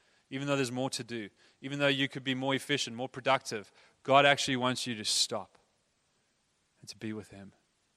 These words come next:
and to be and not do. And that's, that's kind of a, a statement of faith, saying, "Okay, God, I will trust that your grace is sufficient and real."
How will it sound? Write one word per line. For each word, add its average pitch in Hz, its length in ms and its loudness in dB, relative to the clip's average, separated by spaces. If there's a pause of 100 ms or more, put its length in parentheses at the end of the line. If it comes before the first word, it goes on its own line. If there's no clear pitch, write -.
(260)
and 107 80 -18
to - 80 -14 (140)
be 110 400 -6
and 104 140 -12
not 110 240 -8
do. 95 200 -14 (640)
And 113 140 -8
that's, 156 360 4
that's 147 300 6
kind 180 220 2
of 165 100 2
a, 127 260 6
a 120 60 -6
statement 147 420 2
of 120 80 -4
faith, 127 240 0
saying, 117 220 0
"Okay, 170 240 0
God, 165 240 4
I 107 80 0
will 117 120 -4
trust - 720 0 (920)
that 113 260 0
your 120 160 -4
grace 120 420 2
is 110 120 -4
sufficient 113 720 -8
and 104 180 -12
real." 104 400 -12